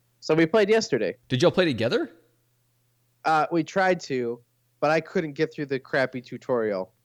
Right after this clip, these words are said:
Speaker 2: Oh.
Speaker 1: That makes this game not fun. There's no way to snowboard up a mountain. Crawling around the mountain is stupid. The, the environment is really boring.
Speaker 2: Okay,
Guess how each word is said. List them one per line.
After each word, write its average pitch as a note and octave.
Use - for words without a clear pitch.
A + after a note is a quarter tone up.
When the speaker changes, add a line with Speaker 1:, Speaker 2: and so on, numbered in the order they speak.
Speaker 2:
Oh. G#2+
Speaker 1:
That B2+
makes C3+
this -
game B2
not A#2
fun. F#2
There's G3+
no A3+
way B3
to B3
snowboard F3+
up D#3
a D3+
mountain. B2+
Crawling G#3+
around F3+
the E3
mountain D3
is C#3
stupid. A#2+
The, D3
the D3+
environment F3+
is D3
really D#3+
boring. B2+
Speaker 2:
Okay, A#2